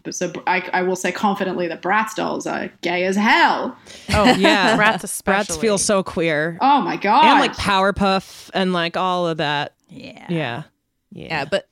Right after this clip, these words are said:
Speaker 4: but the new line of the, the fashionista Ken dolls are all
Speaker 2: I don't
Speaker 4: soft
Speaker 2: even know about
Speaker 4: butches.
Speaker 2: this.
Speaker 4: They're all, like, androgynous, beautiful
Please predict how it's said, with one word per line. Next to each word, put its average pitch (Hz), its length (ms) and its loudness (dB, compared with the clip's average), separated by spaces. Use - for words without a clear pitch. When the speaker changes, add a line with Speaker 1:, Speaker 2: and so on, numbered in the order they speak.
Speaker 4:
but 233 160 -2
the 233 100 2
new 262 260 0
line 240 280 -2
of 196 140 -4
the, 175 220 -2
the 185 120 -6
fashionista 180 760 -4
Ken 175 240 -6
dolls 196 460 -2
are 165 260 -2
all 151 600 -4
Speaker 2:
I 156 100 -8
don't - 20 -6
Speaker 4:
soft 233 200 0
Speaker 2:
even 214 100 -4
know 190 160 -4
about 247 80 -6
Speaker 4:
butches. - 80 -10
Speaker 2:
this. - 580 -16
Speaker 4:
They're 226 180 0
all, 214 280 4
like, 214 200 -2
androgynous, 170 920 -2
beautiful 156 880 -6